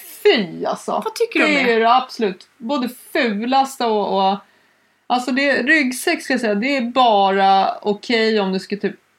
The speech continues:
Speaker 1: träcka på Kebnekaise och
Speaker 2: <laughs>
Speaker 1: äta lite så här torkat renkött och ryggsäck är för mig. Jag får väldigt mycket så här picknick,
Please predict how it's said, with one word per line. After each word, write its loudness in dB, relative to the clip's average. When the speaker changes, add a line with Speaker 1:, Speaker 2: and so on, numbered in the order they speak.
Speaker 1:
träcka 0
på -2
Kebnekaise 2
och 2
Speaker 2:
<laughs> 2
Speaker 1:
äta 4
lite -2
så -2
här 0
torkat -2
renkött 0
och -2
ryggsäck 0
är 0
för -2
mig. 2
Jag 0
får 0
väldigt 2
mycket 0
så -4
här -4
picknick, -4